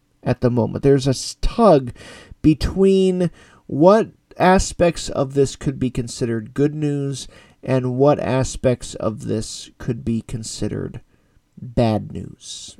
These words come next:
And they're all, it's all wrapped up together. It can't be, it can't be easily or surgically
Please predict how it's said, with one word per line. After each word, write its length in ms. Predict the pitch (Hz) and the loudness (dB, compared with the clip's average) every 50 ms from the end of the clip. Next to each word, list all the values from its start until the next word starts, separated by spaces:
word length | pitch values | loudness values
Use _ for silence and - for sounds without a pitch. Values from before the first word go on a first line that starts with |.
| - - | -8 -6
And 180 | 127 123 123 | -4 -2 0
they're 180 | 123 120 113 - | 0 0 0 0
all, 600 | - 143 165 175 185 185 185 185 185 185 175 - - - _ _ - | 2 4 6 6 6 6 6 4 4 2 0 -2 -8 -20 _ _ -6
it's 220 | - 131 - 180 | -6 -2 2 4
all 280 | 180 196 202 196 185 151 | 6 6 8 6 6 4
wrapped 560 | 123 120 117 131 127 131 135 127 - - 135 | 2 2 2 4 4 4 2 0 -4 -2 -2
up 220 | 131 113 - _ - | -2 -2 -2 _ -10
together. 500 | - 113 110 104 113 101 - - 76 80 | -10 -8 -6 -4 -4 -4 -4 -4 -4 -6
It 140 | 90 - | -6 -4
can't 340 | - - - 214 240 247 - - | -2 0 0 0 0 -2 -4 -4
be, 320 | 214 202 196 196 185 - - - - - - _ _ _ _ | -2 0 0 0 -2 -2 -6 -10 -20 -20 -20 _ _ _ _
it 220 | - - 156 - - | 0 0 0 0 0
can't 460 | - - 214 247 269 220 117 101 - | 2 2 4 4 2 2 -2 -2 0
be 500 | 202 196 196 190 190 185 170 - - _ _ _ _ _ _ | 0 2 2 2 2 0 0 -2 -4 _ _ _ _ _ _
easily 1080 | - 180 190 196 214 214 180 - 220 196 190 190 180 175 170 165 165 160 160 160 156 151 - - - - - - - | -2 0 2 2 2 2 4 4 6 6 8 8 8 8 8 6 4 6 4 4 4 2 -2 -8 -20 -20 -20 -8 0
or 220 | - 123 131 131 120 | 4 6 6 6 6
surgically 1500 | - - - - - - - 170 185 185 165 - 180 165 - - - 131 139 143 143 139 135 135 135 135 135 127 123 - | 2 -2 -4 -4 -2 4 8 10 10 10 8 8 4 4 4 2 0 2 4 6 6 6 6 6 6 6 4 4 4 2